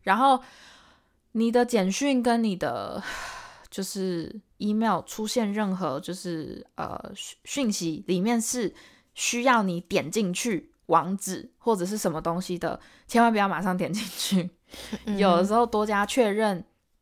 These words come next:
Speaker 1: 寄来的网-，网址或者是寄来的电话号码是不是也是真的是那间公司本身。就是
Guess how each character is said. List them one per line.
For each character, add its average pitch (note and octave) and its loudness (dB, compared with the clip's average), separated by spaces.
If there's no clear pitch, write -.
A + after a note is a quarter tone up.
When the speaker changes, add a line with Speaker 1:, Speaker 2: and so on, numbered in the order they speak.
Speaker 1:
寄 C4 -2
来 E3 0
的 A#2 -10
网-， E3 -2
网 E3+ -2
址 F3 -8
或 G#3 -4
者 F#3+ 0
是 G3 -4
寄 G3 -4
来 D#3+ -2
的 E3 -4
电 E3+ -6
话 F3+ -4
号 F#3+ -6
码 D3 -12
是 F3+ -12
不 E3 -12
是 - -12
也 F3 -4
是 F#3 -6
真 E3+ -2
的 - -6
是 E3+ -10
那 F#3 -6
间 E3+ -8
公 D#3+ -8
司 E3 -12
本 - -10
身。 - -12
就 C4 -4
是 C4 2